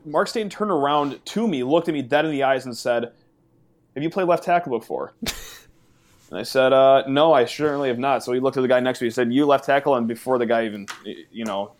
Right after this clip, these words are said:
Speaker 1: let Staten finish his sentence, he was down there and he played a few snaps. Um, so, yeah, you just gotta keep your good players on the sideline. And
Speaker 2: Yeah.
Speaker 1: I respect them for it. But we're gonna see him uncork next year.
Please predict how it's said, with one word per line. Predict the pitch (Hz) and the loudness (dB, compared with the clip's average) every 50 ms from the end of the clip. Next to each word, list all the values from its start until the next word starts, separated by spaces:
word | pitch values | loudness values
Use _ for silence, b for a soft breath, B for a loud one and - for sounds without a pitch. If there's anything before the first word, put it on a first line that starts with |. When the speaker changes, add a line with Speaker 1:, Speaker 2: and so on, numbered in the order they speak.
| 117 - - | -16 -6 -2
Speaker 1:
let | 123 113 120 120 | -2 -2 -2 -2
Staten | - 131 117 107 104 | 0 0 0 0 0
finish | - 120 110 107 - | -4 -4 -4 -4 -4
his | - 101 98 - | -6 -8 -6 -2
sentence, | - 110 104 92 95 92 | 0 0 0 -2 -6 -8
he | - 101 | -6 -6
was | 95 95 | -6 -4
down | 95 101 95 95 | -4 -4 -4 -4
there | 92 87 85 | -4 -8 -8
and | 80 | -10
he | 82 | -12
played | 82 - 95 90 85 | -10 -6 -4 -4 -4
a | - | -6
few | - 85 80 | -8 -10 -10
snaps. | - - 87 85 73 65 - - - B B B B B B B B - | -10 -8 -8 -6 -6 -6 -8 -10 -14 B B B B B B B B 2
Um, | 101 95 92 92 92 - | 2 4 4 2 -2 -2
so, | - 117 | 0 2
yeah, | 117 113 131 160 170 123 95 85 - - - | 2 4 6 4 4 4 2 -2 -6 -10 -14
you | - 120 131 143 147 | -10 -6 -4 -4 -2
just | 139 - | 0 0
gotta | 156 156 156 | 0 0 0
keep | - 131 113 | -4 -4 -4
your | 113 98 | -2 -2
good | 104 95 92 | -4 -6 -6
players | - 98 85 87 87 | -6 -8 -8 -8 -10
on | 80 | -16
the | 82 | -18
sideline. | - - 78 76 69 71 69 69 73 76 - - - - | -12 -10 -10 -10 -10 -12 -14 -16 -16 -18 -20 -20 -20 -16
And | 78 80 76 78 78 - | -14 -12 -12 -12 -12 -10
Speaker 2:
Yeah. | - 104 - - - - _ - - - - | -10 -10 -10 -10 -16 -20 _ -20 -18 -10 -8
Speaker 1:
I | 101 | -6
respect | 101 101 - - 127 123 | -6 -4 -2 -2 -2 -2
them | 104 90 | -4 -10
for | - - 87 85 | -6 -4 -4 -4
it. | - - - | -4 -4 -4
But | - | -2
we're | 107 127 165 | 0 2 2
gonna | 196 202 - | 2 2 0
see | - - 185 | 0 0 0
him | 160 127 | 2 4
uncork | 123 113 113 - 123 117 - - | 2 2 4 4 2 2 2 0
next | 98 95 - - | -6 -6 -6 -8
year. | - 85 76 - | -10 -10 -10 -10